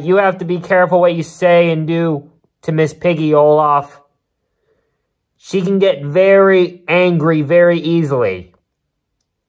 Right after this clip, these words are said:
Am I guessing the reason why she screams is because Sven is in there and she thinks he's a wild animal. Ah!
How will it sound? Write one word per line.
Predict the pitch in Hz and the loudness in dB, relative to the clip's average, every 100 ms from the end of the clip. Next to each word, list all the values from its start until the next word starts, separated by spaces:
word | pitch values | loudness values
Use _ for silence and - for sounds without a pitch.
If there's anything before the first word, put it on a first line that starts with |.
| _ _ | _ _
Am | 151 170 | -4 -2
I | 160 | -2
guessing | 147 196 190 185 180 | 0 0 -2 -2 0
the | 175 | 0
reason | 180 180 175 | 0 0 0
why | 175 175 165 | 0 0 -2
she | - 156 | -6 -10
screams | - 202 190 170 160 | -4 0 0 0 -4
is | |
because | 147 151 180 165 - | -6 -4 -2 -2 -4
Sven | - 185 185 175 | -6 -2 0 0
is | 165 | 0
in | 185 175 | 0 0
there | 139 107 98 | -2 -4 -6
and | 123 139 139 139 - _ _ _ _ _ _ _ _ _ _ _ _ _ _ _ _ _ | -6 -4 -4 -6 -12 _ _ _ _ _ _ _ _ _ _ _ _ _ _ _ _ _
she | _ 175 170 | _ -6 -4
thinks | 175 180 170 | -2 -2 -2
he's | 180 | -2
a | 165 | -2
wild | 160 175 175 | 0 0 0
animal. | 180 185 165 120 92 85 _ _ _ _ _ _ - - - _ - - - | -2 -4 -2 -2 -4 -8 _ _ _ _ _ _ -16 -16 -20 _ -20 -14 -2
Ah! | 330 349 349 339 339 339 339 320 | 0 2 4 4 4 6 4 2